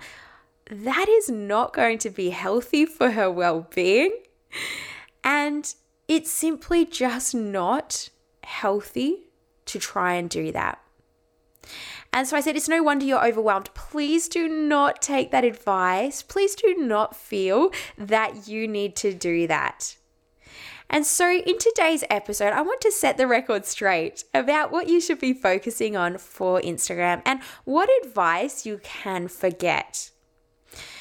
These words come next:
And also remember, no matter what us experts share, myself included,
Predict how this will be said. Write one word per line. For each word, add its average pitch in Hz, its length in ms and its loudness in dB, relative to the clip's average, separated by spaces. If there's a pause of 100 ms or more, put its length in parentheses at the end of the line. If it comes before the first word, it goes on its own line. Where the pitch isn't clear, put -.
(420)
And 330 120 2
also 403 300 2
remember, 226 340 2
no 254 220 0
matter 392 360 2
what 208 400 2
us 202 300 -2
experts 190 580 0
share, 175 360 2
myself 202 500 -2
included, 208 640 2